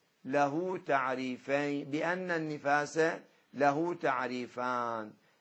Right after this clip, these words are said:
تعريف في اللغة وتعريف في الاصطلاح. ما هو تعريف النفاس في اللغة؟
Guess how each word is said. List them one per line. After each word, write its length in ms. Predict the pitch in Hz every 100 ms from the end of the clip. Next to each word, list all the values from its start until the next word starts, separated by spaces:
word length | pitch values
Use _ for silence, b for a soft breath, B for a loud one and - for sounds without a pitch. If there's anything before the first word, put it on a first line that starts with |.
| _
تعريف 640 | 147 156 160 175 208 202 180
في 320 | 170 151 147
اللغة 600 | 139 131 127 131 147 - - _ _ -
وتعريف 840 | 131 135 139 123 127 135 139 139
في 260 | 139 135 120
الاصطلاح. 800 | - 110 - 117 107 107 107 90 _ b b b
ما 200 | 147 208
هو 360 | 247 220 214 196
تعريف 600 | 190 170 165 165 160 151
النفاس 680 | 151 147 143 135 135 131
في 160 | 131 131
اللغة؟ 560 | 127 127 123 127 135